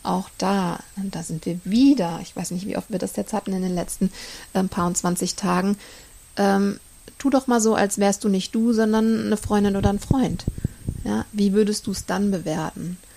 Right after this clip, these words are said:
Wie würdest du's dann formulieren? Und das wäre höchstwahrscheinlich recht viel weicher und nicht so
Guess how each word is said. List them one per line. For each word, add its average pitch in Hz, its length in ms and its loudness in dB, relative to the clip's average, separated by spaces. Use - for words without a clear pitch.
Wie 190 120 0
würdest 180 380 -2
du's 214 200 -4
dann 196 240 2
formulieren? 180 760 0
Und 185 240 -6
das 190 200 -8
wäre 180 280 -2
höchstwahrscheinlich 180 800 -2
recht 180 220 -4
viel 190 380 0
weicher 226 800 4
und 196 200 0
nicht 202 240 4
so 185 300 2